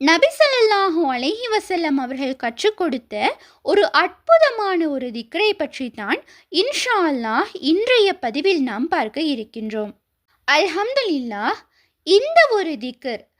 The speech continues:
நபி ஸல்லல்லாஹு அலைஹி வஸல்லம் அவர்கள் கற்றுக் கொடுத்த சம்பவ பின்னணி எப்படியானது என்றால், ஒரு தடவை நபி ஸல்லல்லாஹு அலைஹி வஸல்லம் அவர்கள் ஒரு சபையில் அமர்ந்திருக்கின்றார்கள். அவ்வாறு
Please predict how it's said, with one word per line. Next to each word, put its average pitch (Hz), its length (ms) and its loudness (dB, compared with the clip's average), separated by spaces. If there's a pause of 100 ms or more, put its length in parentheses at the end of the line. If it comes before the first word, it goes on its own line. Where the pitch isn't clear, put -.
(260)
நபி 294 300 4
ஸல்லல்லாஹு 453 760 4
அலைஹி 330 420 -2
வஸல்லம் 349 440 -2
அவர்கள் 247 440 -2 (180)
கற்றுக் 494 460 0
கொடுத்த 294 380 -4 (640)
சம்பவ 554 420 4 (220)
பின்னணி 466 520 -2
எப்படியானது 381 880 0
என்றால், 202 440 -8 (640)
ஒரு 494 260 6
தடவை 254 420 -2 (420)
நபி 320 240 0
ஸல்லல்லாஹு 466 760 2
அலைஹி 277 400 -4
வஸல்லம் 349 480 -2
அவர்கள் 233 440 -4 (180)
ஒரு 294 240 -2
சபையில் 370 680 -2 (180)
அமர்ந்திருக்கின்றார்கள். 240 1200 -4 (800)
அவ்வாறு 466 600 4